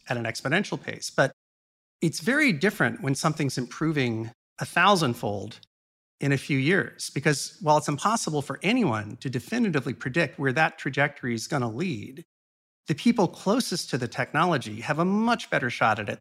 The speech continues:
than the rest of us, which puts a particular moral weight on them to ask what rapid changes could end up ambushing a society that just doesn't see 'em coming. So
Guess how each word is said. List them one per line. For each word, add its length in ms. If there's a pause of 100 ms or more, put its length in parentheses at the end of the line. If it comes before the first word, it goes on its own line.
(100)
than 160
the 80
rest 300
of 80
us, 260
which 240
puts 380 (340)
a 80
particular 580
moral 320
weight 320
on 300
them 300 (600)
to 200
ask 260
what 160
rapid 340
changes 800
could 200
end 240
up 120 (220)
ambushing 540
a 40
society 680 (560)
that 120
just 160
doesn't 220
see 160
'em 100
coming. 480 (180)
So 520